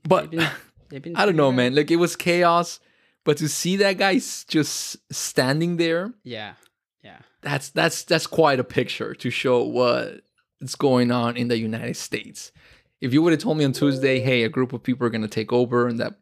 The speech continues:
Speaker 1: Capitol Police is gonna completely fail and
Speaker 2: Yeah.
Speaker 1: not stop 'em and not, or not be prepared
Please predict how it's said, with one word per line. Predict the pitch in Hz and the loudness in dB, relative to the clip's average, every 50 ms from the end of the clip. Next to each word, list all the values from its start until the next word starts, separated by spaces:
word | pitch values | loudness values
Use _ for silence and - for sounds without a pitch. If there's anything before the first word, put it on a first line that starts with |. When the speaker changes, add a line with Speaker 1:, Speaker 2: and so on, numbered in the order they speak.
| _ - - _ _ _ | _ -20 -20 _ _ _
Speaker 1:
Capitol | - - 117 120 - 135 123 | -4 -4 -2 -2 0 0 -2
Police | - - 123 120 127 123 123 | 0 0 2 2 2 2 2
is | 123 110 | 0 -2
gonna | - 117 107 104 | -2 -4 -4 -4
completely | - - 104 101 - 120 127 131 123 135 131 | -4 -6 -8 -4 0 2 2 2 4 0 0
fail | - - 131 127 123 120 120 120 117 113 | 2 2 2 2 4 2 2 2 2 2
and | 113 117 | 0 0
Speaker 2:
Yeah. | 117 117 | 0 0
Speaker 1:
not | 127 135 - | 0 -2 -2
stop | - - 127 127 131 131 - | 0 0 2 2 2 0 0
'em | 123 117 117 120 120 120 - - - _ - | 0 2 2 2 0 0 -4 -10 -20 _ -6
and | 113 117 123 127 - | -4 -2 -2 -2 -2
not, | 143 147 165 - - | 0 0 0 2 4
or | 175 165 165 | 4 4 4
not | 175 190 190 170 143 | 4 2 2 2 0
be | 170 160 | -2 -4
prepared | - - 139 123 - - - 139 139 127 117 113 113 139 - | -2 0 -2 -2 -2 0 2 2 4 4 2 2 -2 -6 -8